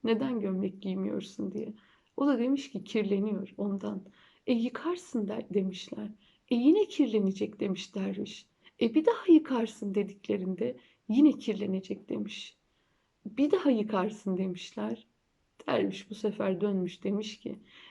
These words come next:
"E, ben gömlek yıkamaya mı geldim bu dünyaya? E, siz ev derleyip toplamaya mı geldiniz bu dünyaya?"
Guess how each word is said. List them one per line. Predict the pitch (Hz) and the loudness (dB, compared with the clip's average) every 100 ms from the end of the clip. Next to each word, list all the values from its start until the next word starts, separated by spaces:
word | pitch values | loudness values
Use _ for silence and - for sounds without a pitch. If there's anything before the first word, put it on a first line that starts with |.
| _ 247 | _ 2
"E, | 202 | 4
ben | 196 190 | 2 2
gömlek | 196 196 240 269 | 2 4 2 0
yıkamaya | 202 208 202 185 180 | -8 -2 0 2 0
mı | 190 | -2
geldim | 214 208 190 202 | -2 -4 -4 -4
bu | 190 190 | -4 -6
dünyaya? | 202 208 - - - _ _ _ _ _ _ - | -6 -6 -8 -10 -14 _ _ _ _ _ _ 0
E, | |
siz | 302 - 220 214 | 0 2 -2 2
ev | 285 277 | 2 2
derleyip | 226 208 196 196 | 0 2 -2 -2
toplamaya | 196 - 190 - 98 | -6 -4 -4 -2 -2
mı | |
geldiniz | 101 104 107 - 180 | -2 -2 -4 -6 -6
bu | 208 - | -10 -6
dünyaya?" | 202 214 226 240 | -4 -4 -6 -10